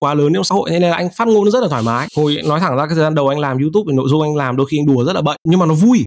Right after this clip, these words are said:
nó rất là vui ấy. Có một cái sự thật là đùa về tình dục bao giờ nó cũng vui và anh áp dụng cái đấy rất là thành công. Nhưng mà càng về sau hiểu biết của mình nó khác, con người của mình nó khác, cái vị trí của mình trong công việc nó khác. Tức là mình không phải là một thằng nhóc mà bắt đầu công việc nó mình không thể nào có sự thoải mái như thế được. Cái sức sáng tạo của anh lúc đấy thì nó lại bị giới hạn lại,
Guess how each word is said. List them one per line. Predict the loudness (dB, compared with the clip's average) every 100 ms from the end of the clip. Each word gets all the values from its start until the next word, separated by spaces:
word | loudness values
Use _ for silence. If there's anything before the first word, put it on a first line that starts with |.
| 0
nó |
rất | 0 2
là |
vui | 2 2 2
ấy. | 0
Có | -2
một | 0
cái |
sự | -2 -4
thật | -4
là | 0
đùa | 2 2
về | 0
tình | 0 0
dục | 0
bao | 0
giờ | 0 0
nó | -2
cũng | -2
vui | 0 0 -2
và | -8
anh | -4 -2
áp | -2
dụng | -2
cái | -2
đấy | 0
rất | 0
là |
thành | -2 -2
công. | -2 -2 0
Nhưng | -2
mà | -2
càng | -4 -2
về | -2
sau | 0 -2 0
hiểu | 0
biết | 2 0
của | 0
mình | -2
nó | -2
khác, | -4
con | 0 0
người | 2 2
của |
mình | 0
nó | 0
khác, | -4 -6
cái | -4
vị | -2 -2
trí | 0 0
của | 2
mình | 0
trong | 0
công | 0
việc | -2
nó |
khác. | -4 -4
Tức | 0
là | 2
mình | 2 2
không | 0 -2
phải | -2 -4
là |
một | -4 -4
thằng | -2
nhóc | -4 -4
mà | -4
bắt | -4 -2
đầu | -2
công | 0
việc | 0 0
nó |
mình | -2
không | -2 -2
thể |
nào | -2 -4 -6
có |
sự | -6 -6 -8
thoải | -8
mái | -8 -6
như | -8
thế |
được. | -8 -6
Cái | -4
sức | -2
sáng | -4 -4
tạo | -4 -4
của | -4
anh | -4
lúc | -2
đấy | -2 -2
thì | -2
nó | -2 -4
lại | -6
bị | -12 -8
giới | -2 -2
hạn | -2
lại, | -4